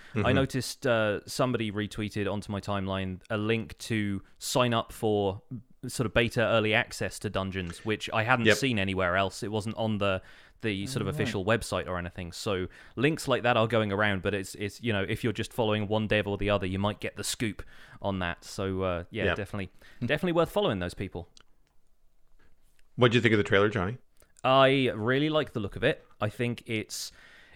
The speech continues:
Speaker 1: it's doing what I've wanted in vanilla Minecraft for a while, which is different lighting and d-, different colored lighting, because it really adds a different atmosphere to each of the environments. And you had
Speaker 2: Mm-hmm.
Speaker 1: players walking through sections that were kind of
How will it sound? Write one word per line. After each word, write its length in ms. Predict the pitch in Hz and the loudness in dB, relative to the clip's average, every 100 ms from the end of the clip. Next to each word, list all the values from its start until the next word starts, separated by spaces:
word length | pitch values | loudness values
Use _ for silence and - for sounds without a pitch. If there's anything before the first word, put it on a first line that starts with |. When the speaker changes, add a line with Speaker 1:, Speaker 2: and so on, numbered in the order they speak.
| - | -6
Speaker 1:
it's 220 | 143 127 | -6 -2
doing 340 | 160 170 190 117 | 2 4 4 6
what 200 | 135 - | 4 6
I've 260 | 135 139 | 2 2
wanted 420 | 120 123 123 131 - | 2 2 2 0 0
in 440 | 117 117 113 110 | -4 -2 -2 -2
vanilla 340 | 107 107 123 | 0 0 2
Minecraft 440 | 113 107 107 107 - | 2 0 0 -2 -2
for 140 | 120 | 0
a 60 | 101 | 2
while, 240 | 95 95 | 2 2
which 200 | 98 - | -2 -4
is 200 | 110 92 | -4 -6
different 500 | - 120 - 117 107 | -2 -4 0 0 0
lighting 760 | 98 98 107 113 - 147 160 156 | -4 0 0 0 0 0 -2 -6
and 280 | - 110 104 | -4 -4 -4
d-, 160 | 135 131 | -2 -2
different 300 | 123 - 110 | 0 -2 -4
colored 360 | - 113 123 123 | -2 2 2 2
lighting, 420 | 131 147 165 165 | 0 0 -2 -2
because 280 | 131 135 113 | -2 -2 -2
it 120 | 113 | -2
really 300 | 110 117 120 | 0 0 0
adds 300 | 107 110 101 | 2 2 2
a 40 | 101 | -4
different 300 | 104 110 - | -4 -6 -4
atmosphere 520 | 101 - 101 - 104 | -4 -4 -8 -2 -4
to 160 | - 101 | -2 -6
each 180 | 101 - | -6 -8
of 60 | |
the 120 | 98 92 | -6 -6
environments. 640 | 90 95 95 82 78 - - - - | -2 0 0 -4 -10 -16 -18 -20 -6
And 80 | 113 | 0
you 60 | |
had 100 | 110 | 0
Speaker 2:
Mm-hmm. 80 | - | 0
Speaker 1:
players 320 | 113 110 104 | 2 2 2
walking 400 | 98 110 - 110 | 0 -2 -2 -8
through 400 | - 110 104 101 | -6 -4 -2 -4
sections 520 | 92 - 107 - 104 - | -4 -2 -4 -4 -6 -4
that 160 | 78 | -4
were 240 | 104 104 98 | 0 0 0
kind 320 | - 107 101 | -2 -2 0
of 180 | 95 | -2